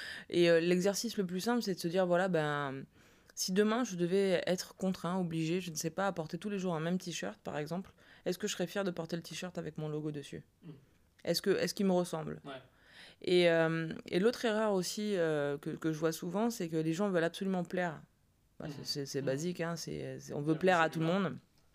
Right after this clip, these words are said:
Speaker 1: Voilà, on veut plaire à tout le monde, et cetera et tout. Et, euh, et donc, on veut toujours, euh, faire quelque chose qui va plaire à un maximum de monde. Faut pas oublier au départ qu'il faut que vous, vous vous reconnaissiez, en fait, dans, dans votre, dans votre emblème.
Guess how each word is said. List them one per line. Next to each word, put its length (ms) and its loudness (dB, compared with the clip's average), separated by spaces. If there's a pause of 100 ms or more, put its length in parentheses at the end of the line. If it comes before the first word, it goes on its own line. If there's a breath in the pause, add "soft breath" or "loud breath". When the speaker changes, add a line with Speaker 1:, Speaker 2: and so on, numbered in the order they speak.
(220)
Speaker 1:
Voilà, 160 4
on 40 4
veut 100 4
plaire 200 2
à 60 4
tout 120 -4
le 60 4
monde, 160 4
et 80 2
cetera 400 -2
et 40 -4
tout. 200 -4 (760 loud breath)
Et, 180 6
euh, 400 2 (140)
et 100 4
donc, 320 2 (100)
on 200 2
veut 220 -2
toujours, 580 -2 (120)
euh, 680 0
faire 220 -8
quelque 260 -4
chose 220 -6
qui 120 -10
va 120 2
plaire 180 -4
à 80 -4
un 40 -2
maximum 500 -4
de 80 -2
monde. 280 0 (440 loud breath)
Faut 100 -20
pas 80 2
oublier 300 2
au 180 -4
départ 300 -2
qu'il 220 -12
faut 100 -14
que 140 -8
vous, 360 -4
vous 240 -4
vous 80 -2
reconnaissiez, 540 0
en 100 -2
fait, 220 -4
dans, 380 -4
dans 160 -4
votre, 420 -6
dans 140 -6
votre 260 -6
emblème. 400 -2